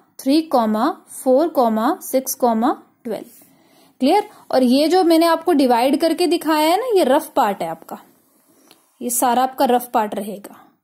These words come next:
क्लियर? इसी तरह से आपका बी पार्ट हो जाएगा। दोबारा देखिए और अच्छे से आपको क्लियर होएगा।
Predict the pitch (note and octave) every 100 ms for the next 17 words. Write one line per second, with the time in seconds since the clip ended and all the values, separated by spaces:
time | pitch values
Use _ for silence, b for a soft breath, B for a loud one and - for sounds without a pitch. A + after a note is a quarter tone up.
0 | _ _ A#3+ G4+ A#4+ B B B C4+ -
1 | E4 D#4 C#4 B3+ C#4 B3+ - D4 A#3 A3+
2 | A#3+ A#3+ B3 A#3+ B3+ B3 C4+ E4+ - _
3 | _ b b b - A#3 A#3+ B3+ C4+ C#4+
4 | D#4 D#4+ C#4 C#4 - C#4+ D4 C4+ D4+ D4
5 | C4 B3+ C4 B3+ D4